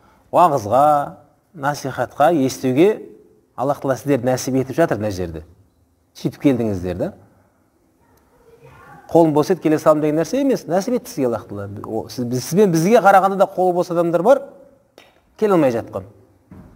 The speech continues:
Нәсіп болған жоқ оған. Сол үшін біз осылай түсінейік ол нәрсені. Ол халахатул илм дейді,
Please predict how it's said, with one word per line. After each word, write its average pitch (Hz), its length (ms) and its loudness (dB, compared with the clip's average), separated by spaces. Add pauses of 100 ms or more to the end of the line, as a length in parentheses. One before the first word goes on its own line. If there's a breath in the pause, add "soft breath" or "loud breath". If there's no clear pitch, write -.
(180)
Нәсіп 185 320 -4
болған 208 160 4
жоқ 110 240 0
оған. 85 180 -10 (920)
Сол 175 100 4
үшін 190 200 0
біз 180 120 4
осылай 202 280 4
түсінейік 202 360 2
ол 113 80 0
нәрсені. 95 360 -6 (680)
Ол 185 160 4
халахатул 180 640 4
илм 190 260 4
дейді, 160 280 2